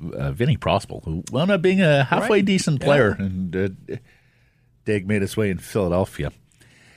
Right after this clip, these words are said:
Speaker 1: And then lastly for me, Jeff, and I know you're a tennis guy. Do you still play, or is the knee injury, uh
Speaker 2: Yeah, I haven't played a lot, uh, since
Speaker 1: Mm-hmm.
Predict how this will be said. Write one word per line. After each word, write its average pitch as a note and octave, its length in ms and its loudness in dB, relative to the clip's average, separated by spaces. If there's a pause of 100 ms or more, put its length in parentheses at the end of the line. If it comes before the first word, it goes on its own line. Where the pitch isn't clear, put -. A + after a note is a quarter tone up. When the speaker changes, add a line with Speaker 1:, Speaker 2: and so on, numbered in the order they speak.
(340)
Speaker 1:
And D3+ 140 4
then D3+ 120 4
lastly G#3 500 4
for - 180 2
me, A#2+ 240 2
Jeff, A2+ 640 2 (500)
and D#3 120 2
I D#3 80 4
know F3+ 160 2
you're E3+ 200 4
a D3 60 2
tennis D3 400 0
guy. C3 360 4 (540)
Do - 60 -4
you A#2+ 40 -2
still F#3 240 0
play, C#3+ 320 4
or A#2+ 120 6
is A#2 140 2
the A#2 100 0
knee B2 240 2
injury, G#2+ 540 2
uh F2+ 140 -2 (840)
Speaker 2:
Yeah, G2+ 340 -10
I A#2+ 140 2
haven't B2+ 440 0
played A2+ 260 -2
a G2+ 60 -4
lot, G2+ 440 -4 (220)
uh, G#2 160 -4
since G2+ 280 -10
Speaker 1:
Mm-hmm. G#2+ 280 0